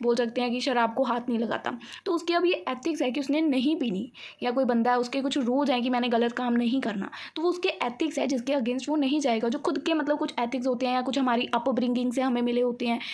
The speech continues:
कि मतलब हमने उसको ब्रेक नहीं करना। हम एथिक्स, हमारे जो rules and regulations हैं उनको फॉलो करेंगे, जैसी हमारी परवरिश हुई है हम उन मतलब नक्शे कदमों पे चलेंगे उसके, ठीक है? सिंपल ऐसे ही बिजनेस के भी कुछ एथिक्स होते हैं कि हमने फ्रॉड नहीं करना, ये नहीं करना, वो नहीं करना।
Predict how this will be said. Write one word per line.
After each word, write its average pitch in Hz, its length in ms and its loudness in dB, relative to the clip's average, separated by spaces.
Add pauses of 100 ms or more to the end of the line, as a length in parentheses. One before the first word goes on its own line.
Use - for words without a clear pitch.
(220)
कि 294 140 -2 (200)
मतलब 339 180 2
हमने 320 240 4
उसको 330 300 0
ब्रेक 254 340 2
नहीं 254 220 2
करना। 240 220 0
हम 262 240 2
एथिक्स, 220 440 -4
हमारे 233 360 2
जो 262 160 2
rules 233 240 0
and 254 160 2
regulations 233 500 0
हैं 226 180 0
उनको 262 240 0
फॉलो 240 300 4
करेंगे, 262 480 0 (280)
जैसी 240 160 -2
हमारी 247 360 2
परवरिश 240 420 2
हुई 233 120 2
है 254 60 4
हम 277 100 2
उन 269 160 2 (280)
मतलब 269 180 2
नक्शे 269 240 0
कदमों 247 280 2
पे 285 120 0
चलेंगे 233 440 2
उसके, - 220 -6 (280)
ठीक - 120 -2
है? 359 180 -2
सिंपल 285 340 0 (100)
ऐसे 240 220 -2
ही 269 140 2
बिजनेस 240 400 0
के 240 160 0
भी 233 120 2
कुछ 285 240 0
एथिक्स 240 300 -2
होते 240 200 0
हैं 233 80 2
कि 247 60 0
हमने 240 160 2
फ्रॉड 226 280 0
नहीं 233 100 2
करना, 226 180 0
ये 226 100 2
नहीं 226 100 2
करना, 226 180 0
वो 226 140 0
नहीं 226 120 0
करना। 233 220 0